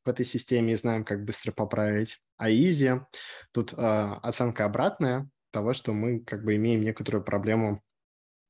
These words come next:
того, э, насколько мы быстро вообще решим эту задачу. Это как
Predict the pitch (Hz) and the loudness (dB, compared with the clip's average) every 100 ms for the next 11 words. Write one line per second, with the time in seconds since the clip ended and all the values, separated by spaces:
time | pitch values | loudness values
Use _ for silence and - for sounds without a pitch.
0 | - 110 113 120 113 117 - _ 110 110 | -4 0 4 4 4 0 -8 _ -4 -2
1 | 104 101 107 135 - - - - 127 123 | -2 -4 -8 -12 -18 -18 -18 -6 0 2
2 | 143 139 117 120 135 120 107 - 120 110 | 2 4 4 2 0 2 2 2 0 2
3 | 120 104 107 104 143 175 - 113 120 101 | 0 -2 -2 0 2 2 0 -2 -4 -8